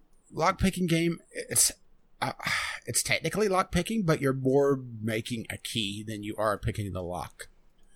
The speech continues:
You take a, uh, essentially a paper clip, I can't remember what it was,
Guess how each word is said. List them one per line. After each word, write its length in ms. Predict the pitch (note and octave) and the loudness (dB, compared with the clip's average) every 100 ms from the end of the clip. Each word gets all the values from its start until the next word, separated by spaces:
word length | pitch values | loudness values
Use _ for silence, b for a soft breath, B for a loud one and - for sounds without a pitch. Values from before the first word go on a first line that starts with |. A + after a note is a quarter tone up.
| - - | -20 -10
You 220 | A#2 A2+ | -8 -6
take 340 | - C#3+ C#3 - | 0 0 0 -4
a, 220 | A#2 G#2 - - - | -4 -6 -14 -18 -6
uh, 100 | B2 - | -4 -2
essentially 440 | A2+ - C#3 C3 | -2 0 2 0
a 40 | G#2 | 0
paper 340 | - A2 F#2+ | -2 -4 -4
clip, 280 | - F2+ F2+ | -6 -6 -4
I 140 | F#2 - - | -6 -6 -12
can't 180 | - F2+ | -8 -6
remember 340 | G2 F#2+ F#2 F2+ | -6 -4 -4 -4
what 240 | F#2+ F#2 | -4 -6
it 140 | F2+ | -6
was, 200 | - F#2+ | -6 -4